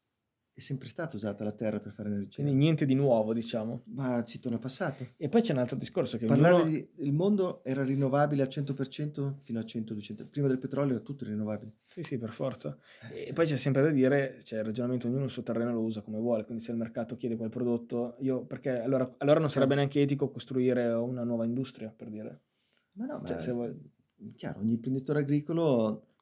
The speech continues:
Speaker 1: dispone della sua azienda rispetto alle regole imposte dalla, soprattutto Comunità Europea, pac, eccetera, eccetera, normative nazionali e tutto. Però la,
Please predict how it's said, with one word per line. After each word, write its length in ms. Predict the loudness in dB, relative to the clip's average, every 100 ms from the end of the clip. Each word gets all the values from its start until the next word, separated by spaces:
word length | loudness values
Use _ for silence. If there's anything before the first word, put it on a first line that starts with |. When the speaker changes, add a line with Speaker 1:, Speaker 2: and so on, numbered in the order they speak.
| _ _ _
Speaker 1:
dispone 920 | -12 -12 -4 0 4 4 4 2 -2
della 220 | -4 -2 -2
sua 160 | -2
azienda 400 | -2 2 2 2
rispetto 400 | 0 -4 -10 -4
alle 180 | -2 0
regole 560 | 0 2 2 4 4 4
imposte 460 | 2 0 -4 -6
dalla, 260 | -4 -4 -4
soprattutto 640 | -10 -18 -12 -10 -8 -8 -2
Comunità 260 | -2 -2
Europea, 320 | -4 -6 -6
pac, 320 | -6 -6 -6 -8
eccetera, 340 | -14 -12 -10
eccetera, 480 | -10 -12 -12 -12 -12 _ _ _
normative 420 | -4 -2 -2 -2
nazionali 520 | -2 -2 0 2 2 -2 _ _ _ _ _ _ _
e 120 | -12
tutto. 460 | -8 -8 -8 -14 _ _ _ _ _
Però 320 | 0 4 6
la, 440 | 6 6 6 2